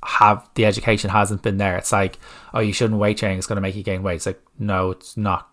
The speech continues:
gonna make you gain weight. So if you're interested, click a link on the show notes.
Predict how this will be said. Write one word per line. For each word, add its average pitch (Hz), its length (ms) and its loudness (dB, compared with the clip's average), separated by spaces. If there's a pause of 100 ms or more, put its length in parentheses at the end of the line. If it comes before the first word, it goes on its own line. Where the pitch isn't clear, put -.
gonna 92 200 -6
make 90 380 -10
you 98 100 -8
gain 92 240 -8
weight. 87 200 -10 (1200)
So 110 360 4 (680)
if 104 140 -6
you're 110 80 4
interested, 127 540 6
click 120 220 2
a 135 40 2
link 110 220 2
on 107 80 2
the 101 60 0
show 98 220 0
notes. 120 340 -4